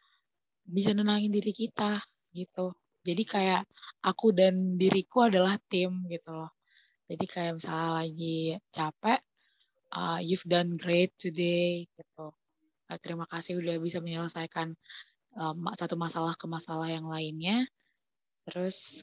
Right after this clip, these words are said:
eh, we still have a long run to go. So let's just team up and do this together," gitu. Karena emang kadang kalau menurut aku ya yang emang manjur dari diri kita sendiri sih, tetap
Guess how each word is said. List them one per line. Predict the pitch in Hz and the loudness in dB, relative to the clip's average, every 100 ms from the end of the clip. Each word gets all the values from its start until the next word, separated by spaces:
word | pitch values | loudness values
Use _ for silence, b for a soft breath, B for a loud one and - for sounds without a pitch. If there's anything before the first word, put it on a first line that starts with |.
| - - | -20 -12
eh, | - 165 160 | -6 -4 -2
we | 160 | -6
still | - 156 156 - | -8 -8 -8 -8
have | 160 - | -8 -8
a | 156 | -6
long | 151 160 | -4 -4
run | 175 202 220 | 0 0 0
to | 202 | -2
go. | 170 165 202 262 277 _ _ _ _ _ _ _ | 0 2 4 2 0 _ _ _ _ _ _ _
So | - 156 | -10 -4
let's | 160 - | -4 -4
just | - 160 - - - _ _ | -6 -6 -8 -14 -18 _ _
team | 170 165 160 | -6 -4 -2
up | 208 - _ _ _ _ | -4 -6 _ _ _ _
and | 170 160 | -12 -8
do | 160 | -6
this | 160 - | -8 -12
together," | 160 151 156 156 156 - | -10 -8 -6 -8 -8 -12
gitu. | - _ _ _ _ _ _ _ _ _ - | -16 _ _ _ _ _ _ _ _ _ -12
Karena | 160 170 233 254 | -10 -6 -4 -2
emang | 226 202 202 - _ _ _ _ _ - | -2 -2 -6 -10 _ _ _ _ _ -8
kadang | 185 175 247 294 294 294 - _ _ _ - | -4 0 0 0 -2 -4 -8 _ _ _ -10
kalau | 190 180 | -4 -2
menurut | 185 190 185 | 2 2 2
aku | 190 - 277 | -2 0 4
ya | 269 226 | 6 4
yang | 190 180 | 0 -6
emang | 175 175 175 175 202 _ B B B - | -6 -6 -8 -10 -14 _ B B B -2
manjur | 185 180 180 247 240 | 0 2 4 4 6
dari | 208 | 4
diri | 175 170 170 | 2 0 0
kita | 165 | -4
sendiri | - 175 214 | -2 2 4
sih, | 226 | 6
tetap | 202 - 196 | 4 0 -4